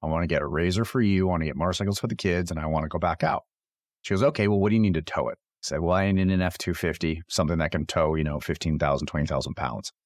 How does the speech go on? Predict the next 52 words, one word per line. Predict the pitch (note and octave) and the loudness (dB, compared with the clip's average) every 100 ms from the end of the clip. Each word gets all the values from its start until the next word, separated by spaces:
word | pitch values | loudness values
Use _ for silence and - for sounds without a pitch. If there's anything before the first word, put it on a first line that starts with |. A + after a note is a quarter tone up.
| _ _ _ | _ _ _
She's | - G#2 | -4 0
like, | F#2+ | 2
"Okay, | G2 A#2+ F#2+ | 2 2 0
cool." | - G2 | 0 -2
She | - | 0
goes, | D2 - | -4 0
"I | G2 | 2
like | B2 A2 | 2 2
big | G2 | 0
trucks. | F2 E2+ D#2+ - | 2 0 0 0
I | F#2 | 2
would | G2+ E2+ | 2 2
like | E2+ | 0
to | E2 | 0
drive | D2 D2 | 0 0
that | C#2 B1+ | 0 -2
truck | - F#2+ | 0 0
if | D#2 | -2
it's | C#2+ D2+ | -6 -10
okay | - C#2 | -6 -6
with | C2 | -4
you." | A2 F#2 | 0 0
I | |
said, | - - - | -2 -8 -6
"Hey, | - C3+ - | -2 0 -2
you | - F2 | -4 0
wanna | C3+ | 2
drive | B2 A2 G2+ | 2 2 4
around | G#2+ | 4
that | F2+ D2+ | 2 0
beast, | G2 F2 | 0 0
knock | F#2+ F2+ | 0 0
yourself | D#2 D2+ D#2 - | 0 0 0 2
out. | F#2+ D2 | 2 2
I | E2+ | 0
don't. | G#2 C#2+ C#2 | 0 -2 -6
It's | - | -12
too | - F#2+ | -4 0
big | G2 | 0
of | E2+ | 0
a | C#2+ | 0
vehicle | F#2 F2 D2 | 0 0 -2
for | - | -6
day | D2 D#2 | -4 -2
to | D2 | -2
day." | D2 E2 D2 - _ _ _ _ - | 0 -2 -2 -6 _ _ _ _ -8
She's | - E2 | -4 -2
like, | D#2 | 0
"Nope, | B2+ D#3 _ | 0 0 _
I | D2 | -2
want | D#2+ G#2 | 2 2
it. | B2+ | 2